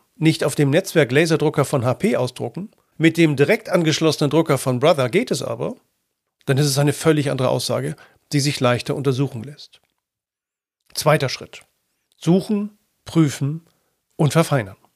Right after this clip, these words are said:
In unserem Methodenwerk erwarten wir nicht von den Knowledge Workern, dass gleich der erste Suchbegriff trifft. Wir sind eben nicht Google und können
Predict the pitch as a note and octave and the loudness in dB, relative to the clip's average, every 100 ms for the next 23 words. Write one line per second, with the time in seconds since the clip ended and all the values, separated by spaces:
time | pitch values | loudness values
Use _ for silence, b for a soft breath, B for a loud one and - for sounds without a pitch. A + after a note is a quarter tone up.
0 | _ _ _ _ _ _ _ _ _ F3 | _ _ _ _ _ _ _ _ _ 0
1 | G#3 A#3+ G#3 E3+ - F#3 G#3+ F3 F3+ - | 2 2 2 0 -2 -4 0 0 0 -2
2 | - - D3 C3+ D3+ D#3+ F3 C3 C3 D#3+ | -10 -4 0 2 2 0 -2 0 0 0
3 | - C#3+ B2+ B2 C3+ - C#3+ C#3 C3+ C#3+ | -2 -2 -2 0 0 -2 -2 0 -2 -4
4 | C#3+ - C#3 C3 - E3+ _ - D3 D#3 | -6 -4 -4 -4 -6 -12 _ -2 0 0
5 | D3+ C3 C#3 C#3 B2 A2 - - - _ | -2 -4 -4 -4 -6 -8 -14 -20 -20 _
6 | _ _ _ _ - E3 G3 G#3+ A3+ G#3 | _ _ _ _ -2 0 2 -2 0 2
7 | F3+ - C#3 A#2+ A2+ C#3 - B3 | 0 -2 -4 -2 -6 -8 -10 -10